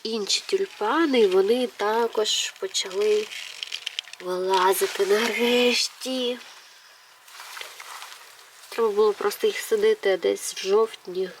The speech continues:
в вересні, жовтні, ну, в листопаді. А я їх посадила прямо в грудні, ну це дуже пізно. Але все одно вилазять. Приємно. Сподіваюся, що хоч якісь тюльпани заквітнуть і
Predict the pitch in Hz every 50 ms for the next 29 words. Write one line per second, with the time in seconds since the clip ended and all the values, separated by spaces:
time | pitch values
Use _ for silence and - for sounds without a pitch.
0 | - - - - - - - - - - - - - 196 185 202 202 208 202 196
1 | 196 190 - - 185 180 180 185 196 202 196 202 - - - 185 185 - - -
2 | - 196 190 - 381 392 403 - - - 403 - - 403 392 415 427 381 381 392
3 | - - - - - - - - - - - 196 196 202 202 202 202 - - -
4 | 196 - - - 185 185 202 214 214 196 185 - - 190 185 185 185 170 170 165
5 | 202 202 220 226 202 196 180 170 175 180 185 - - 175 170 180 175 175 180 175
6 | - - 196 202 202 - - 180 185 202 - - - - - - - - - -
7 | 262 294 - - - - - 254 226 214 - 247 262 233 190 175 180 180 185 185
8 | 196 - - - - - - - - - - - - - 233 220 202 185 185 180
9 | 185 190 190 202 - - - - - - - - - - - - - - - 233
10 | 214 254 - - 311 285 - 302 269 - 285 277 - - - - - - - -
11 | - - - - - 277 262 - - 254 247 240 - - - - 214 208 202 -
12 | - 226 220 240 254 233 233 220 190 - 196 - 202 190 202 208 226 - - 208
13 | 190 175 170 - - - 190 185 180 185